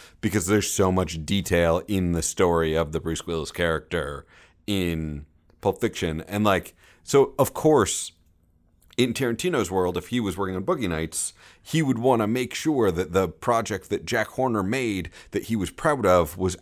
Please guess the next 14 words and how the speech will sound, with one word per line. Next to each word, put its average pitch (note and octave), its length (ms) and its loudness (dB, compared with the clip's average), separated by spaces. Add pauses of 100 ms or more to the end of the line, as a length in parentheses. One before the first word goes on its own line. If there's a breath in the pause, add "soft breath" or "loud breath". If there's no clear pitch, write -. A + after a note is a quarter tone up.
actually G#2+ 420 0
reflective F#2+ 680 0
of E2+ 180 0
what G2+ 400 0
Jack F#2+ 240 -2
Horner G2+ 380 4
would E2+ 220 -2
be E2+ 140 -2
proud F2+ 320 4
of D2+ 180 2
if D#2 140 -6
he D2+ 100 -10
saw C2+ 360 -2
it. - 100 -12